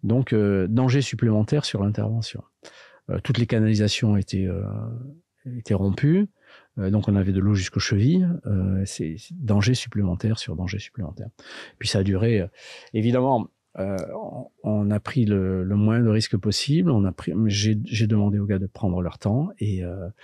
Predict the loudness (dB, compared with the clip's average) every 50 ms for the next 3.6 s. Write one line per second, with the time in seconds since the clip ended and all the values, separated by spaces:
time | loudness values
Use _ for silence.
0 | -20 -20 -20 -12 -6 -4 0 0 0 0 -2 -2 -4 -2 0 2 2 2 2 2
1 | 2 0 0 0 0 0 0 2 0 0 -2 -2 -4 -4 -2 -2 -2 -2 0 0
2 | 0 2 2 0 -2 -2 -4 -6 -6 -6 -6 -6 -6 -4 0 0 2 2 0 0
3 | 0 0 2 2 4 2 2 2 0 -4 -8 -10